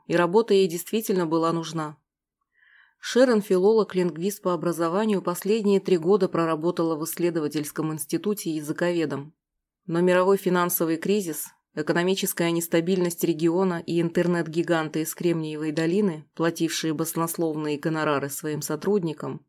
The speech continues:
сделали свое черное дело. Цены взлетели до небес, особенно на рынке недвижимости,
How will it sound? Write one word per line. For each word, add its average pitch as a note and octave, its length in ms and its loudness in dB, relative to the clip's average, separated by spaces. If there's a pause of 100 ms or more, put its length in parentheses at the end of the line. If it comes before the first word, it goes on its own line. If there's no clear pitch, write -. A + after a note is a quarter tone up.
сделали F3+ 440 6
свое D#3 280 0
черное E3 460 0
дело. C#3+ 400 -2 (600)
Цены A3+ 300 6
взлетели E3+ 480 2
до D3+ 120 0
небес, D#3 480 0 (360)
особенно D#3+ 520 0
на D#3+ 140 -2
рынке E3 300 -2
недвижимости, D3+ 960 -6